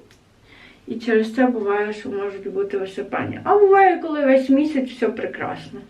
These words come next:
Я під очі... Це типу такий, знаєте, як зволожуючий крем з тоном. Я під очі стараюсь його точково і на ніс наносити. Тому що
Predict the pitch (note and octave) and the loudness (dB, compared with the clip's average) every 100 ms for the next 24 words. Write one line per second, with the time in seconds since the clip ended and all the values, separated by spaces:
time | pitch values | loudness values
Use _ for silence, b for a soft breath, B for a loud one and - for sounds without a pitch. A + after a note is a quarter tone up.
0 | _ _ _ _ _ - B3+ C4 B3+ - | _ _ _ _ _ -8 2 4 4 0
1 | A#3+ A3+ - C4+ E4 F4+ - - G3+ - | -8 -10 -4 2 2 2 -2 -4 -6 -6
2 | - - D4+ F4 C4 C4+ C4 C#4 B3 C4+ | -16 -8 0 2 4 2 0 0 4 4
3 | E4 D4 B3+ - - A3 A#3 A3+ D4+ E4 | 2 -2 -4 -8 -10 -2 2 4 4 4
4 | C4+ B3+ B3 A#3 A#3+ A3 C#4 A#4+ - _ | 2 2 0 0 2 2 2 -4 -10 _
5 | B B B B B - - C#4+ A#3 F3+ | B B B B B -20 -2 2 2 0
6 | - - - _ _ C4 C4 D4+ D4 - | -8 -12 -18 _ _ -4 -2 -2 -4 -6
7 | - C#4+ F#4 - B3+ - B3+ C4+ D4+ C#4 | 0 2 2 0 -8 -2 0 2 0 -2
8 | C4+ C4 C4+ C4+ - - F#3+ F#3 - A3+ | 0 2 2 0 -2 0 2 2 0 -4
9 | A3+ A#3+ B3 B3+ C4 C4 C4+ - D4+ E4+ | 0 2 2 4 6 6 4 -4 -8 -8
10 | F4 - B B B _ _ _ _ b | -8 -12 B B B _ _ _ _ b
11 | b b - B3 B3 - B3 A3 | b b -4 -2 -2 0 0 0